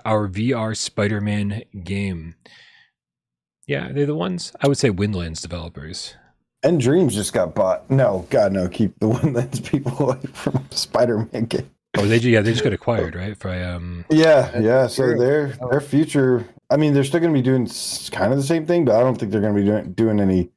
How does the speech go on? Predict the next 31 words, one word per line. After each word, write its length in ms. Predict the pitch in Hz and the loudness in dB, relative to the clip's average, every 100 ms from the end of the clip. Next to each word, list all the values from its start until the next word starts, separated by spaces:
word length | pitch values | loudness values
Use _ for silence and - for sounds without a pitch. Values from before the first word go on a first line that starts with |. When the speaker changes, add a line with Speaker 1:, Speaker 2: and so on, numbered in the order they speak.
| _ _ _ - | _ _ _ -4
Speaker 2:
more 100 | 196 | -4
Sony 360 | - 117 107 92 | 0 -2 0 -2
exclusives 580 | - - 117 117 92 90 | -2 0 0 0 -2 0
anytime 400 | 92 92 98 95 | 0 0 -2 0
soon. 360 | 101 98 98 _ _ - | 0 0 -2 _ _ -16
Speaker 1:
I 20 | |
don't, 140 | 190 - | -14 -10
I 60 | 180 226 226 196 | -8 -6 -6 -6
don't 380 | 196 214 233 143 113 120 120 | -4 -6 -6 -4 -4 -2 -4
know. 80 | - - - - - - | -8 -18 -18 -18 -20 -14
S-, 160 | - - _ - | -8 -8 _ 6
uh, 160 | 131 | 6
Son 300 | 131 - 202 | 8 6 4
W 200 | 175 170 | 4 2
T 180 | 175 196 | 2 4
F 120 | 190 | 2
with 80 | 151 | 2
the 60 | 156 | -2
twenty 480 | - - - 202 196 | -2 -8 0 4 8
dollar 280 | 175 170 | 8 6
tip. 280 | 160 190 160 | 2 0 0
Thank 220 | - 180 | -2 -2
you. 120 | 170 143 | 0 0
Says, 240 | 156 131 | 0 -2
"Happy 640 | - - - 175 - 185 160 | -6 -14 -2 -2 -2 -6 -2
New 120 | 147 | -2
Year, 240 | 143 101 | 0 -2
guys. 360 | 95 101 104 98 | -4 -4 -4 -4
Great 200 | 113 127 | -2 -2
award 280 | 127 90 85 | -2 -6 -6
show. 240 | - 87 | -4 -6